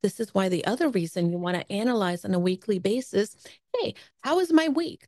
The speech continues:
Did I do the things that I wanted to do? The things that support the goals that I have, the i-, things that will get me closer to the vision of the person that I wanna become, not only in a month from now,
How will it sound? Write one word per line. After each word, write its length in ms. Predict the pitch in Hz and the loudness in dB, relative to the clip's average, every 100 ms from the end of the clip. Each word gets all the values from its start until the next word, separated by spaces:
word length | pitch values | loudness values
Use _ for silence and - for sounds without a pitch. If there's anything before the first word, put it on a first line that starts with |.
| - | -4
Did 160 | 277 | 0
I 100 | 349 | 2
do 180 | 294 294 | 2 4
the 120 | 285 | 2
things 380 | 277 240 220 226 | 2 0 2 0
that 140 | - 202 | -2 -4
I 240 | 208 226 | -2 0
wanted 600 | 196 196 262 277 277 240 | -2 -2 2 4 2 -2
to 140 | 233 | -2
do? 420 | 202 196 160 120 - _ _ _ | 0 4 4 4 0 _ _ _
The 140 | 220 233 | -2 -2
things 460 | - 247 262 254 | 0 2 2 2
that 220 | 240 240 233 | -2 -4 -4
support 880 | - - 233 - - 208 220 - - _ | -6 -4 -4 -4 4 6 6 2 -6 _
the 100 | 233 | -4
goals 540 | 202 - 180 175 185 - | 0 6 8 8 4 0
that 140 | 240 | -2
I 60 | 294 | -2
have, 500 | - 185 - 240 226 _ _ _ - | -4 -4 -2 -4 -8 _ _ _ -14
the 400 | 202 220 208 - - 196 _ _ _ - | -2 2 4 2 -2 -20 _ _ _ -6
i-, 40 | 247 | -4
things 400 | - 330 359 - | 2 4 4 4
that 120 | 359 | 4
will 160 | 262 | 4
get 280 | 233 233 240 | 4 0 2
me 160 | 247 240 | 2 2
closer 420 | - 226 233 233 | 2 2 2 0
to 120 | 208 | 0
the 120 | 190 | 2
vision 280 | 185 185 214 | 4 2 2
of 60 | 185 | 0
the 60 | |
person 380 | 180 196 175 185 | 2 2 2 0
that 100 | 175 | -4
I 60 | 185 | -2
wanna 260 | 175 170 | 0 0
become, 500 | 165 156 - 233 262 254 - - - | -2 -6 -2 2 2 0 -6 -12 -4
not 220 | 202 185 | -2 2
only 360 | 196 190 190 | 4 4 4
in 120 | 175 143 | 2 4
a 20 | |
month 320 | 151 170 202 | 4 2 0
from 220 | - 262 | 2 4
now, 320 | 262 285 302 | 4 2 -2